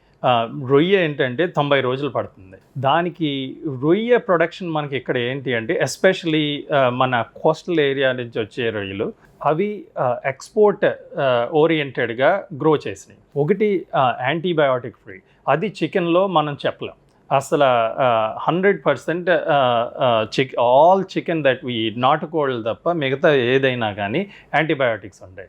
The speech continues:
ఇది మన ఎక్స్‌పోర్ట్ క్వాలిటీ కాబట్టి దాన్ని టెస్ట్ చేస్తారు కాబట్టి ఇక్కడ, ఆ, పెరిగిన రొయ్యలు,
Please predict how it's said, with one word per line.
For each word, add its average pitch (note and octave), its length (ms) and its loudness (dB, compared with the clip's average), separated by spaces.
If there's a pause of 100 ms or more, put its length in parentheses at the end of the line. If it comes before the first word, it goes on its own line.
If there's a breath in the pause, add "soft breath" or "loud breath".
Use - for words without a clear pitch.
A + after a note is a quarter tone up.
(140)
ఇది F3+ 160 4
మన E3+ 200 2
ఎక్స్‌పోర్ట్ F3 500 -2
క్వాలిటీ D3 420 2
కాబట్టి A#2+ 400 0
దాన్ని D3 260 2 (100)
టెస్ట్ C3+ 300 -4
చేస్తారు D3 420 0
కాబట్టి A#2 540 -2 (460 soft breath)
ఇక్కడ, F3 340 2
ఆ, D#3 400 2
పెరిగిన D3+ 460 -2
రొయ్యలు, B2 500 -4